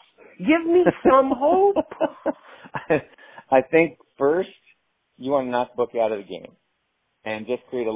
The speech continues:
Speaker 1: Get,
Speaker 2: little
Speaker 1: get
Speaker 2: sense
Speaker 1: to
Speaker 2: of
Speaker 1: Wimbish.
Speaker 2: uncertainty. Get to Wimbish. Not that he's bad.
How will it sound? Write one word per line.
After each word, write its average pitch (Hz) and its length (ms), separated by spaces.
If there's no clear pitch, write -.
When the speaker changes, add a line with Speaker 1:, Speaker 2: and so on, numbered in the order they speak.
Speaker 1:
Get, 240 80
Speaker 2:
little 135 180
Speaker 1:
get 254 140
Speaker 2:
sense 247 80
Speaker 1:
to 285 60
Speaker 2:
of 262 60
Speaker 1:
Wimbish. 247 520
Speaker 2:
uncertainty. - 520
Get 127 200
to 185 80
Wimbish. 147 400
Not 196 140
that 226 80
he's 202 180
bad. 151 500